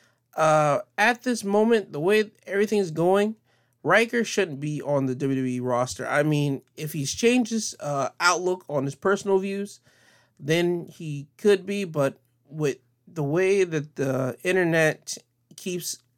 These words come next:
a stranglehold on if you said something or tweeted something out in the past,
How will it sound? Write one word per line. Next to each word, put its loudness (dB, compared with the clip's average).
a -4
stranglehold 4
on -4
if -10
you -2
said 0
something -2
or -6
tweeted -4
something -2
out 2
in -12
the -8
past, 2